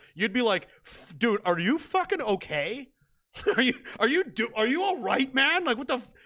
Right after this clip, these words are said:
you've been watching T V for a whole day. What, man? You know, that wasn't normal or hel-, and now everyone does it. And it's fine. It's normal. "Let's go binge watch some shows." That's not good.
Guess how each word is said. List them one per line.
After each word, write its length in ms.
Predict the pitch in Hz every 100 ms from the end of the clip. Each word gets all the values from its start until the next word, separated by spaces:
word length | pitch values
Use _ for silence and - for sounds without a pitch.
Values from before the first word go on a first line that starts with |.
| -
you've 160 | 208 349
been 140 | 330
watching 420 | 302 285 311 262
T 280 | - 226 220
V 280 | 190 202 277
for 180 | 240 196
a 140 | 175
whole 380 | 165 202 214 214
day. 460 | 214 196 143 101 - _ _ _ _ _ _ _ _
What, 600 | 156 165 180 240 - - -
man? 500 | 233 302 330 349 330 - -
You 80 | 180
know, 100 | 208
that 140 | 226
wasn't 280 | 254 254 226
normal 360 | 196 208 226 160
or 240 | 165 165
hel-, 180 | 156 180
and 140 | 180 190
now 340 | - 262 254 - -
everyone 460 | 254 294 311 254 214
does 240 | 202 156
it. 160 | 139 - _ - - _ _ _ _
And 120 | 226 247
it's 140 | 247
fine. 500 | - 277 320 262 120
It's 200 | 190 -
normal. 380 | 208 233 285 214 240
"Let's 200 | 277 294
go 160 | - 440
binge 300 | 339 302 302
watch 240 | 302 302
some 240 | - 311 330
shows." 560 | - 320 349 302 175 131
That's 260 | 180 208 269
not 260 | 285 240
good. 360 | 202 233 143